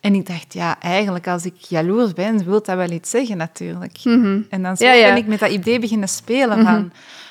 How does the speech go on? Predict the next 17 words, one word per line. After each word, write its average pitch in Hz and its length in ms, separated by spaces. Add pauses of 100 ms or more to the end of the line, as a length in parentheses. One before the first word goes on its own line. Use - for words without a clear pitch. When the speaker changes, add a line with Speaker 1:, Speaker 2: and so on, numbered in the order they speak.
(160)
Speaker 1:
"Ja, 185 400 (320)
ik - 200
wil 190 100
het 175 160
vooral 170 280
ook - 280
gewoon 170 440
doen." 160 460
<laughs> - 40 (640)
Speaker 2:
Zalig. - 260
Speaker 1:
En 214 60
dan 208 140
een 202 120
heel 185 200
traject 175 420
natuurlijk, 185 600
eh, 170 320